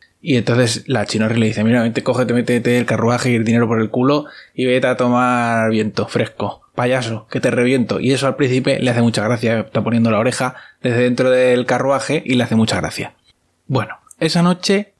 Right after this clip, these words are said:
la Chinorris va al cementerio a visitar la tumba de su madre. Y está ahí con una monja que es amiga suya, viendo la, la, la tumba.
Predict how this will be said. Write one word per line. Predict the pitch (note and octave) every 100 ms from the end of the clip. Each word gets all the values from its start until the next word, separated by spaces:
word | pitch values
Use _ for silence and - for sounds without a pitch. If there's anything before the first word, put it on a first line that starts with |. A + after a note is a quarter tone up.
| -
la | - B2 A2+
Chinorris | B2 C#3+ D#3 B2
va | C#3+ D3
al | - A2+
cementerio | A2+ A2 A2+ D#3 E3
a |
visitar | C3 A#2 A2 C3+
la | C#3 A2+
tumba | C#3+ C#3+
de | A#2+
su | A2 G2+
madre. | G#2 E2 - - -
Y | B2
está | - C3
ahí | C3
con | A#2+ A2+
una | A#2+ B2 A#2+ A#2
monja | C#3 D#3 -
que | C3
es | A#2+
amiga | A#2 B2
suya, | A#2+ D#3+ E3 E3 F3+ - _ _
viendo | - A#2+ A2+ A#2
la, | G#2+ G#2+ A2 A2+ - - -
la, | A#2 A2+ G2+ G2+ G2+ G2 - - - - _ _
la | - A2+
tumba. | A2 C#3+ D#3+ F#3+